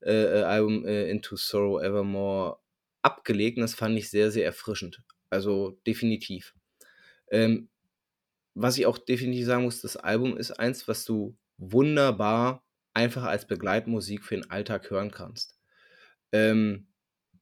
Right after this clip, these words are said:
das, das, das nervt dich nicht, das fuckt dich nicht ab. Das ist, äh, von der Spielkunst her wirklich großartiges Niveau. Ähm, ist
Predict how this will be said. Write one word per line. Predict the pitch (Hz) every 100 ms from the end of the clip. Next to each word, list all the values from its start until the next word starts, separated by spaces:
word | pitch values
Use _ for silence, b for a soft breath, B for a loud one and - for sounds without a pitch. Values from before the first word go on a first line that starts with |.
| _ _ -
das, | 113 104 - - - _ _ _ _
das, | - 104 -
das | 117 -
nervt | 113 123 165 -
dich | 165
nicht, | 156 147 -
das | 104
fuckt | - 135
dich | -
nicht | 120 117 107
ab. | - -
Das | - 113
ist, | 98 113 - -
äh, | 98 113
von | - 117
der | 113 107 -
Spielkunst | - 135 135 143 127 -
her | 120 120 117 110
wirklich | 87 - 120 127 - _
großartiges | - 113 139 147 123 123 120
Niveau. | 123 107 104 135 165 B B B B B _
Ähm, | - 120 123 120 113 - _ _ _ _ -
ist | 143 - -